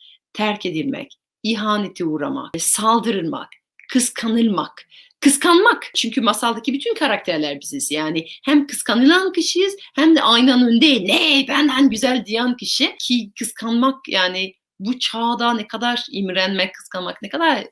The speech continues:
geçerli, sosyal medya çağında ne kadar önemli bir konu. Yeteri kadar konuşmadığımız bir konu.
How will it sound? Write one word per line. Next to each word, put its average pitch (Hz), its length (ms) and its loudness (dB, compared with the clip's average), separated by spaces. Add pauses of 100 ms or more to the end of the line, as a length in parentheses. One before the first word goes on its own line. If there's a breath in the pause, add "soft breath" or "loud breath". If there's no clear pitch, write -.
geçerli, 170 480 -6
sosyal 165 360 -6
medya 160 420 -4
çağında 165 340 -4
ne 170 100 -8
kadar 190 280 -2
önemli 165 360 -4
bir 165 180 -6
konu. 160 400 -6
Yeteri 165 380 -2
kadar 175 260 -2
konuşmadığımız 156 720 -6
bir 143 180 -6
konu. 147 280 -10